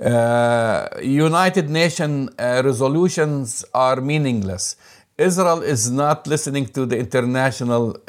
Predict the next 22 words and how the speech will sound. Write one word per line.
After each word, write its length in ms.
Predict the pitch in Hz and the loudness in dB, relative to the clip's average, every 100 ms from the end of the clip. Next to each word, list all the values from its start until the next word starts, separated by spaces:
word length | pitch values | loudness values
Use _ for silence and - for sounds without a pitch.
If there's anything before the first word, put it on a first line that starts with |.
| - | -10
uh, 300 | 113 - 107 | -10 -6 -4
uh, 380 | 101 101 - 64 - - - | -2 -4 -4 -10 -18 -20 -2
criminal 380 | 143 160 147 123 | 2 4 4 2
court. 420 | 120 110 98 - - - _ _ - 113 127 | 0 -4 -4 -6 -18 -20 _ _ -12 0 2
Basically, 360 | 127 - 120 | 2 -2 -6
they're 240 | 117 113 104 - - _ | -4 -4 -6 -16 -20 _
calling 380 | - 151 160 135 | 0 2 2 0
the, 320 | 123 131 123 113 | 0 0 -2 -4
the 160 | 117 | 0
I 140 | 104 135 | 2 2
C 180 | - 131 | 0 -2
C 340 | - 139 131 | -2 0 -2
a, 320 | 80 110 113 110 | -2 -2 -2 -2
an 140 | 113 | -2
anti-Semitic 880 | 127 131 127 120 - 120 127 113 104 | -2 0 0 0 -2 -2 -2 -4 -8
court. 320 | - 104 - | -6 -4 -4
That's 280 | 123 131 - - - - | -2 -2 -4 -8 -20 -6
what 160 | - 113 | -2 2
they've 220 | 120 110 | 2 0
been 200 | 123 117 | -2 0
labeling 440 | 120 117 110 101 98 | 0 0 -2 -6 -8
it. 140 | - | -12